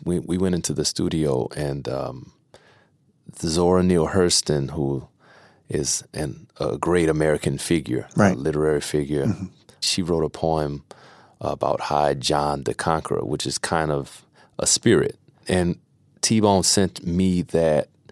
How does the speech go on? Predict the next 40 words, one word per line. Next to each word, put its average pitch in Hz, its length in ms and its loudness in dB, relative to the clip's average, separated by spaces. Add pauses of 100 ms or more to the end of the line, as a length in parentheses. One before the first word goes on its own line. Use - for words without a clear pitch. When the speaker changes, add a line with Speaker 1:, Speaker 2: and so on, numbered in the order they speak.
(320)
Speaker 1:
as 82 200 2
a 76 60 2
piece 90 360 0
that 71 220 0
we 80 140 0
both 78 300 2
had. 69 260 2
Um, 60 300 -2 (280)
it - 40 -4
was 85 100 -2
a 85 60 -2
consensus 82 640 0
that 73 180 0
that 76 220 2
was 73 320 -2 (260)
kind 80 220 0
of 69 80 -2
what 73 140 0
we 76 120 0
wanted 76 320 -2
to 73 100 -2
do. 82 340 0 (100)
Speaker 2:
Mm. 110 280 4
Speaker 1:
And 76 100 0
we 76 100 0
sent 76 320 0
each 69 160 -2
other 73 240 0
some 71 240 -2
literature. 73 460 0
And, 60 360 -6
and 78 200 -4
that 78 200 0
stood 80 300 0
out 71 220 4
to - 80 -2
me 71 340 -2
as 65 140 -4
kind 71 260 -4
of - 280 -10